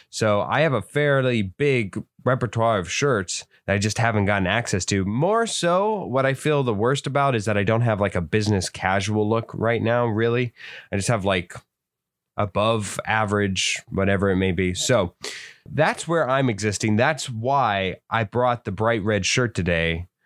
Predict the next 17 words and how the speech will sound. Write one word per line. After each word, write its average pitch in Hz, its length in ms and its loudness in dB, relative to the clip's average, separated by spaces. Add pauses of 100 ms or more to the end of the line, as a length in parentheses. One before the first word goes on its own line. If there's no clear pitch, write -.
(140)
It 117 100 0
felt 156 180 0
like 131 200 -2
one 139 180 0
of 127 60 0
the 110 60 0
few 170 280 0
shirts 147 300 0
I, 117 160 2
we 110 140 0
haven't 123 260 2
done 123 160 2
on 110 100 2
a 92 60 0
promo 151 420 0
yet 139 340 0
that, 104 280 2